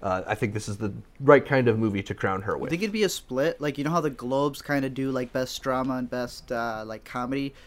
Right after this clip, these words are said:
Speaker 2: I can see her
Speaker 1: Yeah,
Speaker 2: getting the comedy
Speaker 1: yeah.
Speaker 2: actress unless they end up deciding that Three Billboards is a comedy.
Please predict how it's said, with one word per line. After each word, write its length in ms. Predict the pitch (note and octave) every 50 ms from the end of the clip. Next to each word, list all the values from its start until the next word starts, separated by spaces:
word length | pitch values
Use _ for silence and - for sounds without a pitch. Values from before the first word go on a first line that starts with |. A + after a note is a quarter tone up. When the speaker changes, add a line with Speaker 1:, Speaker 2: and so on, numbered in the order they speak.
| - - - -
Speaker 2:
I 80 | D3 D3
can 80 | -
see 100 | - A3
her 60 | G3
Speaker 1:
Yeah, 100 | - - A#2 G#2+
Speaker 2:
getting 80 | G#2 G#2
the 60 | F3
comedy 240 | E3+ F3+ F#3 F3+ E3
Speaker 1:
yeah. 80 | D3+
Speaker 2:
actress 240 | D3 C3+ C#3+ C#3 - - D3
unless 540 | D3+ C#3 C#3 C#3 D#3+ F3+ G#3+ A3 G#3 -
they 160 | - E3+ D#3 -
end 200 | - D#3+ D#3+ E3
up 120 | D#3+ -
deciding 360 | - - - E3 D#3+ D#3+ E3 D#3
that 140 | C3+ A#2+
Three 140 | - C#3+ D3
Billboards 360 | C3 D3 D3+ D#3+ D#3 D3+ C3
is 120 | C3 B2+ A#2+
a 60 | C3
comedy. 440 | - D3 D#3 E3 D#3 C3+ C3 B2